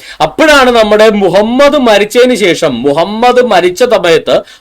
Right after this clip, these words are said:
ആ തിരക്കിനിടയിൽ ആട് തിന്നുപോയ ഈ പറയുന്ന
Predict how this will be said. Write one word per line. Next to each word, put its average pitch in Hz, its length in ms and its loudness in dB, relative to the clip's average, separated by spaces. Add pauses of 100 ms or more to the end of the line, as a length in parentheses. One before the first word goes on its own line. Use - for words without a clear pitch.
ആ 233 360 0
തിരക്കിനിടയിൽ 208 680 0
ആട് 185 420 0
തിന്നുപോയ 185 720 0 (460)
ഈ 208 200 -2 (140)
പറയുന്ന 151 760 -2